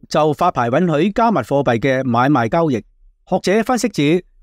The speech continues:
中共喺香港發牌監管係為咗阻止資金外逃。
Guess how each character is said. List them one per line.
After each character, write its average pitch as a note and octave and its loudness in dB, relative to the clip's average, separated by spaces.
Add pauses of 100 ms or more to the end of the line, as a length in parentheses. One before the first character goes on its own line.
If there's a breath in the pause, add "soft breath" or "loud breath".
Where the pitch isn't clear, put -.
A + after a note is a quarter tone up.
(180)
中 C4 2
共 D#3 0
喺 D3+ 0
香 A3 2
港 D#3+ 0
發 C#3+ 0
牌 A2 -4
監 F3+ 0
管 C3 -2 (380)
係 E3 2
為 D#3+ 2
咗 F#3+ 2
阻 D3+ 0
止 F#3+ 0
資 A#3+ 0
金 A3 2
外 A#2 2
逃。 F2+ -6